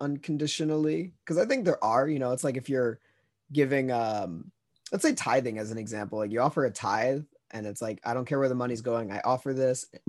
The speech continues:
out of my hands, it's just my offering," right? Like when you offer something and you don't think about it back, right? It's just like, "Whatever happens with it, I'm really happy and I hope it's used well."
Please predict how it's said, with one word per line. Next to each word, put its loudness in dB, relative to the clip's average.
out 2
of 0
my -2
hands, -6
it's -8
just -10
my -2
offering," -2
right? -2
Like -4
when -4
you -4
offer -4
something -2
and 10
you 6
don't 4
think 4
about -2
it -14
back, -12
right? -2
It's -16
just -16
like, -16
"Whatever 8
happens 4
with -2
it, 4
I'm -4
really 2
happy 0
and -4
I -10
hope -2
it's -10
used -6
well." -8